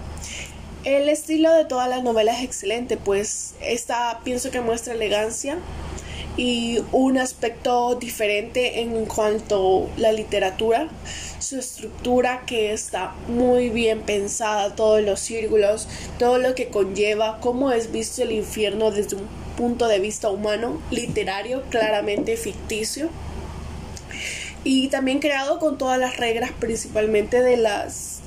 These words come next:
que eran vistas las, todos estos pecados en su tiempo, pues era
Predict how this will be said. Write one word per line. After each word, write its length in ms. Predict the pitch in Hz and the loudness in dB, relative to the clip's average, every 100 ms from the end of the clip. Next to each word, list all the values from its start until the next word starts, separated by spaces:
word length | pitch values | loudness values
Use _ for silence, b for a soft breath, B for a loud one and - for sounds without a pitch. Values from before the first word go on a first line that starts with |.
| - | -4
que 200 | 240 226 | 0 2
eran 260 | 226 240 | 2 0
vistas 640 | 233 247 - 220 233 - - B B B B - | -2 -4 -2 -2 -2 -4 -12 B B B B -8
las, 960 | 247 240 233 226 226 220 220 - - - - - - - - - - - - - - | -2 2 2 4 2 2 -2 -6 -10 -12 -12 -12 -10 -10 -10 -8 -10 -10 -12 -12 -4
todos 380 | 240 233 240 240 | 2 2 2 -2
estos 320 | 226 262 254 | -8 -8 -8
pecados 500 | 233 185 202 220 - | -6 -2 0 0 0
en 160 | 208 233 | -6 -8
su 140 | 208 | -10
tiempo, 420 | 185 214 220 254 254 | 0 0 2 -2 0
pues 240 | 226 226 | 0 0
era 420 | 208 208 202 - | -2 -2 -2 -6